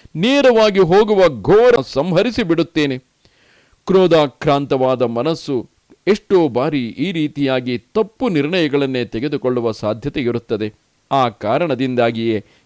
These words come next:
ಎಚ್ಚರವಿರಬೇಕು, ಮನಸ್ಸಿಗೆ ಸಮಾಧಾನದಿಂದ, ಸಮಾಧಾನವಿರಬೇಕು.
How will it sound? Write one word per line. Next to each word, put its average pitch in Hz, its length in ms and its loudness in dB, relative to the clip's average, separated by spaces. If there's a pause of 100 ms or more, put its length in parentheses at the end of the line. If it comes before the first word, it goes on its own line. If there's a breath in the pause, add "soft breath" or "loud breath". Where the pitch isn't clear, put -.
(140)
ಎಚ್ಚರವಿರಬೇಕು, 135 1040 0 (260)
ಮನಸ್ಸಿಗೆ 170 560 -2
ಸಮಾಧಾನದಿಂದ, 156 1000 -2 (260 soft breath)
ಸಮಾಧಾನವಿರಬೇಕು. 143 1160 0